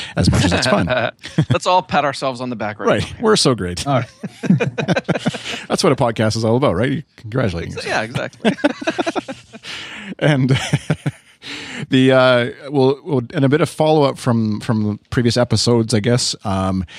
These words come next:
Speaker 1: it's been a while since Matt and I originally recorded those first two now, but, um, a couple of folks using the
Speaker 2: We've had
Speaker 1: hashtag,
Speaker 2: some
Speaker 1: yeah, Ask at U two
Speaker 2: Yeah, we have
Speaker 1: hashtag. Um,
Speaker 2: we have
Speaker 1: I'll,
Speaker 2: some tweets.
Speaker 1: I'll address one. The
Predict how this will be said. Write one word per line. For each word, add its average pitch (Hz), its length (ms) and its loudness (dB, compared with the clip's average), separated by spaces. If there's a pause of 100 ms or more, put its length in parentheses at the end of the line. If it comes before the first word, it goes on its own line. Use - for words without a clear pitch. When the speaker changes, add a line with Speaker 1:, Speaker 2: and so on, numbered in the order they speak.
(240)
Speaker 1:
it's 98 120 -2
been 113 120 2
a 104 40 2
while 104 200 4
since 98 300 -2
Matt 110 180 2
and 113 100 -6
I 98 80 0
originally 110 320 2
recorded 131 380 2
those 113 180 4
first - 360 0
two 127 140 2
now, 110 220 2
but, 101 240 0 (100)
um, 95 400 -2 (760)
a 113 200 -2
couple 127 240 0
of - 200 -6 (200)
folks - 280 0
using 113 220 4
the 104 160 2
Speaker 2:
We've 92 80 0
had 98 120 -2
Speaker 1:
hashtag, 117 460 0
Speaker 2:
some 85 120 -6 (260)
Speaker 1:
yeah, 123 180 2
Ask 107 280 0
at 95 160 0
U 92 100 -4
two - 180 0
Speaker 2:
Yeah, 107 60 4
we 101 40 4
have 104 120 2
Speaker 1:
hashtag. 170 280 -2 (640)
Um, 101 320 2
Speaker 2:
we - 60 -4
have 160 80 0
Speaker 1:
I'll, 127 80 4
Speaker 2:
some - 80 -6
tweets. - 380 -10 (100)
Speaker 1:
I'll 123 100 4
address 135 320 2
one. 104 440 2
The 101 520 2